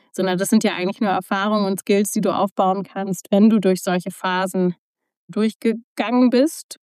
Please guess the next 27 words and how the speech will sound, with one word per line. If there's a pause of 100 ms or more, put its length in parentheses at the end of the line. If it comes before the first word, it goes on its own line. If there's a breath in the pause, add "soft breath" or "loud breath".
und
wenn
du
vielleicht
auch (680)
proaktiv
mit
einem
Coach, (720)
ne,
mit
jemandem
arbeitest,
um
das
auch
zu
entwickeln. (220)
Weil
idealerweise
hast
du
die
Führungskraft,
die
das
kann.